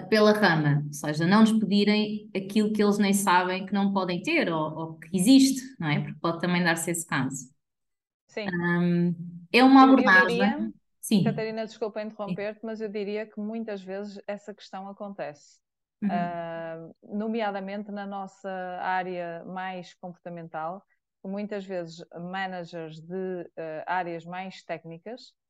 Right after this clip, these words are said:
Speaker 2: não têm muito bem a consciência, eh, da-,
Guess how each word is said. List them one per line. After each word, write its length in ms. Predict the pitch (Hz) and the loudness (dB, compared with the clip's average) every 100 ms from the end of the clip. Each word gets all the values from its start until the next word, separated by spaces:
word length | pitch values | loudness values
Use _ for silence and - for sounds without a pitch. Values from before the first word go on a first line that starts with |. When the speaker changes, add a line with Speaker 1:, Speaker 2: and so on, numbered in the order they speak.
| _ - | _ -14
Speaker 2:
não 200 | 208 226 | -12 -8
têm 180 | 254 254 | -8 -6
muito 260 | 254 254 | -6 -8
bem 180 | 247 254 | -8 -8
a 60 | 247 | -8
consciência, 920 | 254 254 - 240 240 247 - 262 262 - _ _ _ | -8 -8 -10 -10 -8 -10 -12 -14 -14 -18 _ _ _
eh, 260 | 226 - - | -10 -10 -8
da-, 360 | 208 233 - | -6 -6 -6